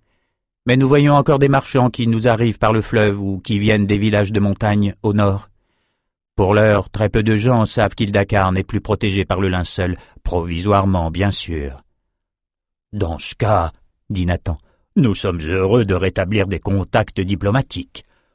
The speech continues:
Nous devons vous parler de l'Empire d'Aran et des nouvelles lois du Seigneur Ral. En outre,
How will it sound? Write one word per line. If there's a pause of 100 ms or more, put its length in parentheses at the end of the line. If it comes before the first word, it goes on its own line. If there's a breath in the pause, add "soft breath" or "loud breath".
(280)
Nous
devons
vous
parler
de
l'Empire
d'Aran (360 soft breath)
et
des
nouvelles
lois
du
Seigneur
Ral. (400)
En
outre,